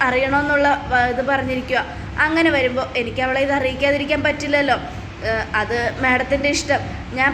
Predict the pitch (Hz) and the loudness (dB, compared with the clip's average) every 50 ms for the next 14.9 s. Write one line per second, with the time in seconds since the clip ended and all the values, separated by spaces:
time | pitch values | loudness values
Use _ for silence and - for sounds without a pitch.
0 | 277 294 269 254 247 247 262 262 269 269 277 269 247 240 240 - 294 - - - | 2 2 2 2 0 -2 -2 -2 -2 -2 0 0 0 0 0 -2 -4 -6 -10 -12
1 | - - - 294 285 269 247 220 226 226 - 226 214 220 220 220 220 - 226 214 | -6 -2 -2 -2 0 0 -2 -2 -2 -2 -2 0 2 2 0 0 -2 -4 -4 -4
2 | 220 226 240 247 247 233 226 233 240 247 247 247 226 247 277 - - 240 233 226 | -4 -4 -4 -2 -2 -2 0 -2 -2 -2 -2 -2 -2 -2 -4 -4 -4 -6 -6 -6
3 | - - - - - - - 330 240 233 240 247 247 233 233 - 254 247 226 226 | -6 -10 -10 -10 -6 0 0 2 2 2 2 2 2 2 0 -2 -2 -2 -2 -2
4 | - - - - - 285 294 311 311 294 269 254 254 247 254 247 247 247 254 254 | -6 -10 -12 -6 -2 -2 0 0 0 2 2 0 0 0 -2 0 2 2 2 0
5 | - 269 262 277 285 254 262 254 247 247 247 247 254 262 240 - - - - - | -2 -4 -2 -2 0 0 0 0 0 0 -2 -2 -2 -2 -4 -4 -6 -12 -14 -12
6 | - - 311 311 311 - 311 - 302 285 269 269 - - 294 269 254 240 226 226 | -4 -2 -2 -2 -2 -4 -4 0 2 2 2 2 0 -2 -2 0 -2 -2 -2 -2
7 | 254 247 240 240 233 233 240 233 233 240 - 269 233 233 233 247 233 - - - | -2 -2 -2 -2 -4 -4 -6 -4 -6 -6 -4 -2 -2 -2 0 -2 -4 -4 -6 -12
8 | - - - - - - - - - - - - - 285 262 226 247 247 247 240 | -12 -14 -14 -14 -12 -12 -12 -12 -12 -12 -12 -8 -6 -6 -4 -4 -2 -2 0 0
9 | - 247 - - - 262 247 254 247 240 233 - 285 220 - - - - - - | 0 -2 0 -2 -4 -6 -4 -4 -4 -6 -4 -4 -4 -6 -6 -8 -12 -12 -10 -8
10 | - - 285 285 285 285 - 294 302 - 269 262 247 214 - - - - - - | -4 0 0 0 0 -2 -4 -4 0 2 2 2 2 0 -2 -8 -12 -10 -4 0
11 | 269 277 277 269 - 311 294 - 269 269 262 262 269 254 247 247 247 247 247 - | 2 2 2 0 -2 -4 0 2 2 2 2 2 0 -2 0 0 0 -2 -2 -2
12 | - 254 233 240 - 214 226 240 240 233 247 262 254 262 247 262 269 - 262 254 | -2 -2 -2 -2 -2 0 0 0 0 0 0 -2 -2 -2 0 0 0 0 2 0
13 | 247 247 262 262 247 247 254 254 254 - - - - - - - - 320 339 381 | 2 2 2 0 0 0 -2 -2 -4 -4 -10 -14 -14 -10 -6 -2 0 0 2 2
14 | 294 294 294 - 294 277 277 277 285 285 285 277 262 247 247 240 262 262 | 0 -2 0 0 2 2 4 2 0 0 0 0 0 0 0 0 0 -4